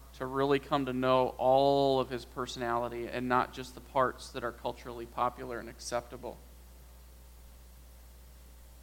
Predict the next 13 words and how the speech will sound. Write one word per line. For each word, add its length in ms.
And 100
as 220
you 60
start 340
to 80
pursue 480
him 160
in 280
emotional 680
ways, 460
and, 220
and 140
that's 240